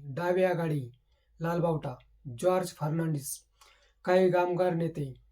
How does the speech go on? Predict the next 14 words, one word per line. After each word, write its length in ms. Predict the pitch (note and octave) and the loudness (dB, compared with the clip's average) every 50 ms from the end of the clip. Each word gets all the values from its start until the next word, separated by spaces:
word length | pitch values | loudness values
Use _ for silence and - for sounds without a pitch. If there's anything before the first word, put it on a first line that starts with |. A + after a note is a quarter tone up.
| _ _ _ _ _ _ - | _ _ _ _ _ _ -8
दत्ता 280 | C#3+ D#3+ D#3+ - E3+ D#3+ | -8 -6 -6 -4 -6 -4
सामंतसारखे 800 | - - D3+ D#3 D#3 D#3 D#3 D3 - D3 C#3 C#3 - C3 B2+ C3 - _ _ _ _ _ _ _ | -2 -2 -2 0 0 0 -2 -2 -4 -6 -6 -8 -8 -12 -14 -14 -14 _ _ _ _ _ _ _
यांनी 280 | - F3 F3+ F3+ F#3 F#3 | -4 0 2 2 2 2
ठाकरेंना 560 | F3 D#3 D#3 D#3+ D#3+ - E3+ E3+ E3+ E3 E3+ | 2 0 -2 -2 -2 -2 -2 -2 0 -2 -2
त्रासच 440 | D#3+ - E3+ E3 - - F3+ E3 D3 | -4 -4 -4 -4 -4 -2 -4 -4 -4
दिला 180 | C3 D3 C#3 C3+ | -4 -4 -6 -6
होता. 380 | C3 B2+ - C3 B2+ C3+ D3+ | -8 -8 -8 -6 -4 -2 -2
आज 120 | E3 E3 - | -2 -4 -8
ते 160 | - - D#3+ | -8 -10 -8
कोठे 320 | D#3 - E3 D#3+ - D#3 | -6 -6 -4 -2 0 0
आहेत? 240 | D3+ C3+ B2+ B2 A#2+ - _ _ _ _ _ _ _ _ - - - _ _ _ _ - | 0 -2 -4 -10 -12 -18 _ _ _ _ _ _ _ _ -20 -20 -20 _ _ _ _ 0
या 220 | F3+ F#3+ G3 G3+ | 2 4 4 4
सगळ्या 320 | G3 G3 F#3 F3+ F#3 F#3 F#3 | 4 2 2 4 4 6 8
वादळांना 560 | F3+ F3 F3+ F3 F#3 F#3 F#3 F3+ F3+ F3+ | 8 6 6 6 4 4 4 4 2 0